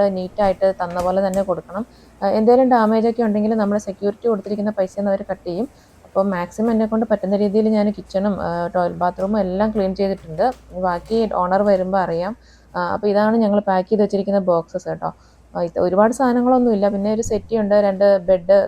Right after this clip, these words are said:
കട്ടിലൊക്കെ ഉണ്ട്. അതൊക്കെയാണ് കൊണ്ടുപോകാനുള്ളത്. ഇതൊക്കെ ഞാൻ ഹോം ഡിപ്പോയിൽ നിന്ന് വാങ്ങിയിട്ടുള്ള ബോക്സ് ആട്ടോ. ആ, അപ്പൊ ഇതിനകത്താണ് പാക്ക് ചെയ്തിരിക്കുന്നത്. ഇതും മീഡിയം, ലാർജ് എന്നൊക്കെ പറഞ്ഞിട്ടുള്ള സൈസ് ഒക്കെ ഉണ്ട്. ഇതൊക്കെ നോക്കിയിട്ടാണ് നമ്മൾ മൂവ് ചെയ്യുന്ന മൂവേഴ്സ്,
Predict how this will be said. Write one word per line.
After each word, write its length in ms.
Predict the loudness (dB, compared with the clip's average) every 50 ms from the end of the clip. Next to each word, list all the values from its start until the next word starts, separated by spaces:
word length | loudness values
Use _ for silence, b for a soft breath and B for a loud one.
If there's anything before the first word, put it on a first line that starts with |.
| 0 -4
കട്ടിലൊക്കെ 400 | -6 -4 -4 -6 -4 -2 -4 -4
ഉണ്ട്. 160 | -4 -4 -4
അതൊക്കെയാണ് 360 | -4 -4 -4 -6 -6 -6 -4
കൊണ്ടുപോകാനുള്ളത്. 640 | -4 -4 -2 -4 -4 -4 -4 -4 -4 -2 -2 -2 -2 -4 b b b b b b _ -4
ഇതൊക്കെ 280 | 0 0 2 2 4 4
ഞാൻ 180 | 4 2 2
ഹോം 260 | 2 2 4 4 4 2 0
ഡിപ്പോയിൽ 280 | -2 0 0 0 2 2
നിന്ന് 120 | 2 2
വാങ്ങിയിട്ടുള്ള 580 | 2 2 0 0 -2 -2 0 0 2 0 0 0
ബോക്സ് 420 | 0 0 0 0 -2 -4 -6 -6
ആട്ടോ. 260 | -6 -4 -4 -6 -6 -6 b b b b b b _ _ _
ആ, 80 | -8 -6 -4 -4
അപ്പൊ 140 | -2 0 0
ഇതിനകത്താണ് 460 | 0 0 0 0 0 2 2 0 2
പാക്ക് 240 | 0 0 -2 -2 -2
ചെയ്തിരിക്കുന്നത്. 500 | -4 -4 -2 -4 -4 -2 -2 0 0 -2
ഇതും 140 | -2 -2 -2 0
മീഡിയം, 360 | 0 -2 -2 -2 -2 -2 0
ലാർജ് 380 | 2 2 2 2 0 2 2 2
എന്നൊക്കെ 300 | 2 2 2 -2 -2 -2 0
പറഞ്ഞിട്ടുള്ള 340 | 0 0 0 -2 -4 -6 -6
സൈസ് 320 | -4 -4 -4 -4 -4 -6 -8
ഒക്കെ 140 | -6 -4 -4
ഉണ്ട്. 200 | -4 -2 -2 -2 -2 b b b b b b 0
ഇതൊക്കെ 260 | 0 2 2 4 4
നോക്കിയിട്ടാണ് 540 | 4 4 2 2 2 0 2 2 2 2 2
നമ്മൾ 320 | 0 0 0 2 2 2
മൂവ് 300 | 2 4 4 4 4 4
ചെയ്യുന്ന 220 | 2 0 0 -2 -2
മൂവേഴ്സ്, 640 | -2 -2 0 2 4 4 4 4 2 0 0